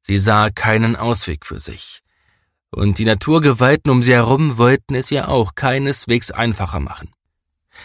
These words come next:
Eisregen und Graupel ließen ihre Finger taub werden und trübten ihre Sicht gemeinsam mit ihren Tränenschleiern.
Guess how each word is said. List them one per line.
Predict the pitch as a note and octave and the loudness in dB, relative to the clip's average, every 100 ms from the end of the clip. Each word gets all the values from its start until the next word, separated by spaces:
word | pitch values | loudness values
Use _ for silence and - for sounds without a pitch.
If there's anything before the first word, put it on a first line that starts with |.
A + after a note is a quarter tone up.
| - - - | -20 -20 -2
Eisregen | C3 E3 - B2 B2+ A#2+ A#2 A2+ | 2 2 2 4 4 6 4 2
und | A#2 - | -2 -2
Graupel | A#2 C#3 - A2 G2 | -2 -2 0 2 2
ließen | A2+ D3+ - A#2+ | 2 -2 -2 -2
ihre | A2+ A#2 | 2 0
Finger | - A#2+ A2+ | 2 0 0
taub | - E3+ - A2 | -2 -8 -6 -4
werden | A#2+ A#2 A2+ A2+ _ _ | -2 0 0 -2 _ _
und | A2+ G2+ | -6 -2
trübten | - D#3 - - | -4 -4 -6 -4
ihre | G#2+ A#2 A#2+ | 0 2 2
Sicht | G#2+ A2+ - - | 2 -2 -4 -6
gemeinsam | - A#2+ A#2+ D#3 D#3 C3 A#2+ | 2 4 4 2 2 2 2
mit | A2+ G2+ | 0 -2
ihren | A#2 B2+ | -2 -2
Tränenschleiern. | - G2+ G2 E2 D2 E2+ D2+ C#2+ C#2 - | -2 -2 0 0 -4 -6 -8 -8 -14 -18